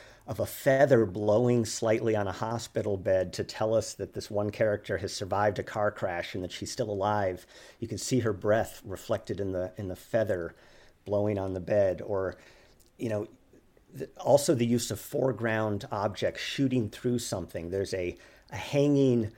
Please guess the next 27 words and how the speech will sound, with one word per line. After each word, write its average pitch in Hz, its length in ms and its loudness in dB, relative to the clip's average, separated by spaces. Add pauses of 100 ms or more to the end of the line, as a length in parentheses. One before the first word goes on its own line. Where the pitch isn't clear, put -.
(380)
mobile 113 720 4 (500)
in, 104 200 -2
in 107 180 -2
an 104 100 0
apartment 104 640 0
of 87 160 -4
these 95 220 -4
kind 107 200 -4
of 87 120 -4
blue 110 280 0
crystals, 107 640 -6
and 92 100 -8
the 92 40 -6
camera 110 440 -4
will 95 140 -2
kind 101 240 -8
of 87 100 -8
go 104 160 0
on 98 160 -2
one 101 180 0
side 101 300 -2
of 92 100 -2
it 95 80 -2
while 95 160 -2
the 92 80 -8
character's 101 540 -6
face - 560 -6